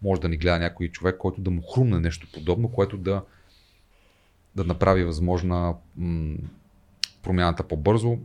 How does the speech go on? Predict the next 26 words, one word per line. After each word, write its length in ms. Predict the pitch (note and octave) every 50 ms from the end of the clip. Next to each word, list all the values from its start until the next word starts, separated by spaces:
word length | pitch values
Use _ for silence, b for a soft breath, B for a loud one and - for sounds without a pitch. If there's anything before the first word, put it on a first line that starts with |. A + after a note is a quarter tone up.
| -
и 60 | G#2+
да, 120 | G2 G2 G#2
да 140 | G#2 G2 F#2
си 140 | - -
облегчим 680 | G2+ F#2+ F2 F2+ E2+ - - - A2 G#2+ G#2+ A2 A2 A2+ - - - - b b b b b b b b b
задаващия 680 | G2 F2+ F#2 D#2+ F2+ F2 E2+ E2 - - - - F2
се, 360 | E2 - - - F2+ F#2 F2
задаващото 480 | F2 E2+ D#2 F2 E2+ E2 - - - -
се 100 | - F2+
бедствие. 460 | D2+ D2+ F2+ E2 - - - D#2 -
Това 140 | - A#2+ C3+
не 120 | C#3+ D#3
е 40 | D#3+
истерия, 600 | C#3+ B2 - - - G#2+ F2+ D#2 D#2+ G2+ D3 F3+ -
това 100 | - -
е 80 | D#3 -
просто 240 | - D3 C#3 - C3
нормален 340 | A#2 A2 A#2 B2+ C3 C3+
разговор, 320 | C3 B2+ B2+ B2 B2 B2 A#2+
в 40 | -
който 200 | A#2+ A2+ A#2 G#2+
да 80 | G#2
си 140 | G2 - -
кажем 240 | - G2+ F#2 G2 F#2+
и 40 | D#2+
тези, 500 | - E2+ D#2 E2 E2+ E2+ E2+ E2 D#2+